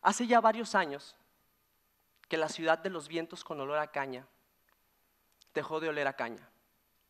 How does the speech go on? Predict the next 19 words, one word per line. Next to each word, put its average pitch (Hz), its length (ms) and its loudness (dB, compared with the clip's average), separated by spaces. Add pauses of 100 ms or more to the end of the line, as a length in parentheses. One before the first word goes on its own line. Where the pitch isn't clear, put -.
(880)
El 151 140 -4
ingenio 180 520 0 (600)
no 165 120 0
volverá 151 340 0
a 139 40 0
funcionar. 123 480 -12 (1400)
El 175 200 2
silbido 196 500 0
del 226 160 2
ingenio 185 560 0 (240)
no 190 280 4
volverá 196 680 4
a 165 120 6
anunciarnos 160 720 0
la 151 120 4
caída 139 420 2
de 135 100 0
la 117 100 0
zafra. - 380 -4